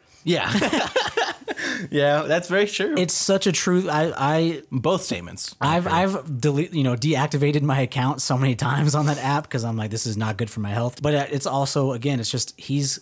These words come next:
Speaker 2: connecting to them. He is understanding what he's saying. He's going, "Oh, I do know what you mean. It's just, you know, for an app." But he's, but he, that he's connecting, right? It's,
Speaker 1: Yeah.
Speaker 2: it's already starting to happen. So I, I just love that scene. I thought that scene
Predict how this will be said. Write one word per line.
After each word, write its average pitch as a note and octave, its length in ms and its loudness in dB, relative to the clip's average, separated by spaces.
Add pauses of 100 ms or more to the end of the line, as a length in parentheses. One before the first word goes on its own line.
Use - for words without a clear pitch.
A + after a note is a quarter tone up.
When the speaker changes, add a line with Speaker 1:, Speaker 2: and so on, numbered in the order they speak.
Speaker 2:
connecting C3 560 0
to B2 100 -6
them. G#2 240 -2
He B2 240 -4
is C#3+ 280 2
understanding B2 680 0
what G#2+ 100 -2
he's A2+ 140 -2
saying. A#2+ 320 -4
He's A#2+ 160 -4
going, B2 240 0 (100)
"Oh, C#3+ 320 0
I A#2+ 140 0
do B2 280 0
know C#3+ 140 4
what A2 140 -6
you G2+ 160 -6
mean. G#2 460 -4 (300)
It's C3 160 -2
just, - 280 -2
you C3+ 100 0
know, G#2+ 320 -4 (220)
for - 160 -4
an B2+ 80 -4
app." C3+ 300 0 (420)
But B2+ 140 0
he's, C3+ 180 2
but A#2+ 220 -6
he, D3 200 -4 (160)
that D#3+ 220 -4
he's G#3+ 200 0
connecting, A2 640 -2
right? D#3 280 0
It's, D#3+ 180 -4
Speaker 1:
Yeah. G#3+ 140 0
Speaker 2:
it's G2+ 140 -2
already D#3+ 440 2
starting C3 360 0
to A2 40 -2
happen. A#2 340 -4
So G2+ 200 -4
I, C3 300 -4 (460)
I B3 160 2
just A3 200 0
love C#3 240 2
that A2+ 220 -2
scene. A#2 340 -2
I A#2 80 -2
thought C#3+ 360 -2 (540)
that C3+ 320 -2
scene B2 460 -2